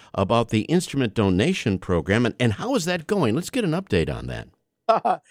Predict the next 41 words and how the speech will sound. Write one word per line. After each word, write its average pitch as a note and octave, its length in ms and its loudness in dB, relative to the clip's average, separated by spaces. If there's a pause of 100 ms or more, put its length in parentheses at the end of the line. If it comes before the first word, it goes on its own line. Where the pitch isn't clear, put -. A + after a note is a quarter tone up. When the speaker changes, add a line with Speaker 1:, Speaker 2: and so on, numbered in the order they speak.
(140)
Speaker 2:
You A3+ 100 -12
know, B3 180 -2
it A#3 160 0
went B3 320 -8
well. A3+ 300 -2
It A3 180 0
was, A3 140 -4 (100)
it G#3 160 -6
went A3 220 -6
well. F#3 520 -6
Um, E3+ 200 -4
and D#3+ 200 -16
M G#3+ 180 -6
S F#3+ 180 -6
U A3+ 80 -14
was B3 160 -10
a E3 80 -4 (120)
big G3+ 220 -2
part E3+ 240 0
of D#3 120 -12
that. C#3 240 -20 (540)
Michigan E3 340 -10
State's E3+ 540 -2
marching E3+ 420 -2
band, E3 640 -2
M D#3+ 180 -10
S D3+ 240 -12
U D#3 120 -8
Community D#3+ 440 -10
Music D#3 260 -2
School, D#3 720 0 (460)
um, D#3 260 4
they E3+ 140 0
really D#3+ 320 -8
helped D#3+ 360 -10
me, D3+ 440 -16 (160)
um, D3 540 -6 (180)
get E3 160 -2
over D#3 200 0
the D3 100 -4
top. D#3 420 -2